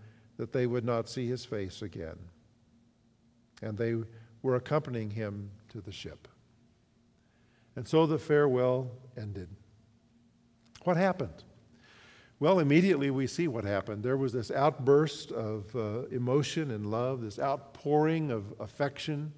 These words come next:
for Paul because of his role in their lives.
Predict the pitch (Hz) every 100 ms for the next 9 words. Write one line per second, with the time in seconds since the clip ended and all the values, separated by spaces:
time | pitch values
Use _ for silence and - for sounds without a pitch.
0 | - _ _ - 110 - 113 117 123 135
1 | 127 - - _ _ _ - - 127 113
2 | 113 117 107 107 110 110 117 120 - 113
3 | 113 110 107 98 107 110 104 -